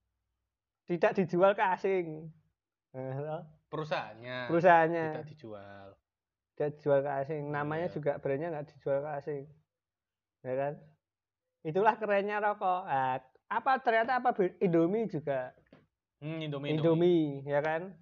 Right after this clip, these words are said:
Speaker 1: Indomie itu adalah brand yang menang di dalam negeri dan luar negeri. Indomie. Ternyata perbedaannya apa? Itu di iklannya yang keren. Bayangkan iklan tahun sembilan puluhan loh, Jarum. Gudang garam, iklannya kayak sekeren apa?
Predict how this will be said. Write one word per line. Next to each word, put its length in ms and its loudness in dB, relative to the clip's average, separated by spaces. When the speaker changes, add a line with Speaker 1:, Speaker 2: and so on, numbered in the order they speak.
Speaker 1:
Indomie 400 2
itu 120 -4
adalah 320 0
brand 300 2
yang 160 -2
menang 460 -2
di 240 -4
dalam 240 2
negeri 240 -2
dan 160 0
luar 180 -4
negeri. 380 -8
Indomie. 560 0
Ternyata 300 0
perbedaannya 680 -2
apa? 320 -2
Itu 160 -2
di 240 -2
iklannya 340 -2
yang 200 -4
keren. 580 -6
Bayangkan 480 2
iklan 320 0
tahun 260 4
sembilan 300 2
puluhan 380 0
loh, 240 -2
Jarum. 560 4
Gudang 320 2
garam, 320 4
iklannya 400 -4
kayak 240 -4
sekeren 320 -2
apa? 480 -6